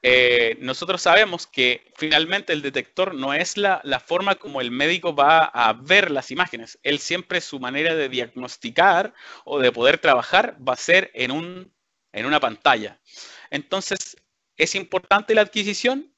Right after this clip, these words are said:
Muy importante. Pero también la exhibición debe ser igual de importante. Entonces, es por eso que nosotros, como General Electric, creamos esta pantalla de treinta y dos pulgadas cuatro K.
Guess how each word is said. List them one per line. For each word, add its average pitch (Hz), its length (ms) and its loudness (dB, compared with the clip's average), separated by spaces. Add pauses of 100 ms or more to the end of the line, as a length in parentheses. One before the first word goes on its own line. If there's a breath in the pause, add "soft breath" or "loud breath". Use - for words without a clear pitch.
Muy 143 420 0
importante. 110 720 -8
Pero 190 280 2
también 185 600 0 (220 loud breath)
la 135 220 2
exhibición 143 840 -4
debe 156 220 4
ser 170 360 0
igual 139 480 2
de 135 100 -2
importante. 113 760 -14 (340 loud breath)
Entonces, 185 500 -4
es 190 120 -4
por 180 220 2
eso 247 420 -4 (100)
que 139 100 -6
nosotros, 151 520 -6 (720)
como 117 320 -8
General 147 240 0
Electric, 165 460 -2
creamos 151 440 -2
esta 175 680 0 (1000 loud breath)
pantalla 139 680 2
de 120 500 -6
treinta 123 300 -6
y 117 80 -2
dos 170 160 2
pulgadas 170 560 0
cuatro 143 400 0
K. - 120 -8